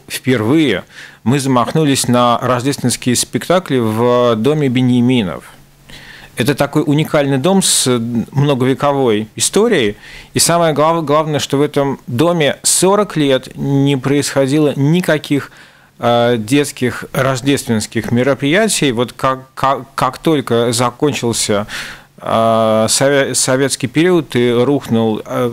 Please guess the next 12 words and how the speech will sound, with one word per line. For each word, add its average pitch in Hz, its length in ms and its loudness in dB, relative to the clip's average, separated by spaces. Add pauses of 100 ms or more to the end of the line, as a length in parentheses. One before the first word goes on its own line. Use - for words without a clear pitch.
(120)
со-, 135 260 0
э, 117 1080 2
Союз 127 460 0 (540)
писателей 107 800 -2
Латвии, 156 400 0
он 120 380 -2
уехал 120 560 -2 (340)
из 107 160 -2
этого 104 500 0
дома, 147 400 0
срочно 117 600 -2
выехал. 165 420 -2